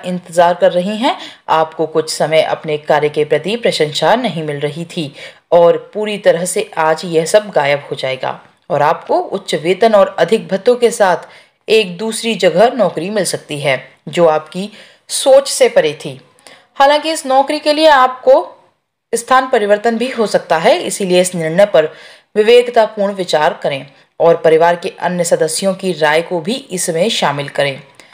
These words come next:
आज आप सामाजिक होने के बारे में सोच रहे थे, लेकिन आप ऐसे किसी आदमी की ओर आकर्षित होंगे जिसकी प्राथमिकताएं और रुचियां आपसे मेल खाती हैं। इस नई रोमांटिक साथी के साथ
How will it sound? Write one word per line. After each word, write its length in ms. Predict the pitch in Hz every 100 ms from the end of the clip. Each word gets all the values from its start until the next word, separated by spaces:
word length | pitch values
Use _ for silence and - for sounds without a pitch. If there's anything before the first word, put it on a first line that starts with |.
| - - -
आज 240 | 269 285 302
आप 120 | 311
सामाजिक 580 | - 277 262 277 302 -
होने 280 | 254 254 277
के 120 | 285
बारे 280 | 233 240 254
में 140 | 247
सोच 440 | 262 - 247 254
रहे 300 | 247 214 233
थे, 240 | 240 311 370 - - -
लेकिन 440 | 196 214 208 208 196
आप 180 | 185
ऐसे 260 | 185 180 190
किसी 340 | 185 202 208
आदमी 340 | 185 170 175 185
की 140 | 185
ओर 360 | 165 170 175 -
आकर्षित 540 | 185 180 220 208 247 208
होंगे 300 | 233 294 440
जिसकी 340 | 202 185 - 196
प्राथमिकताएं 800 | 180 180 170 185 190 - 190 202
और 140 | 190
रुचियां 480 | 170 185 220 196 147 135 - _ _ -
आपसे 460 | 156 165 - 180
मेल 400 | 202 175 170 170
खाती 320 | 165 160 135 147
हैं। 400 | 143 143 135 - - _ - _ -
इस 180 | 320
नई 220 | 294 294 302
रोमांटिक 460 | 254 247 247 262
साथी 500 | - - 220 202 277
के 140 | 247 226
साथ 280 | 226 185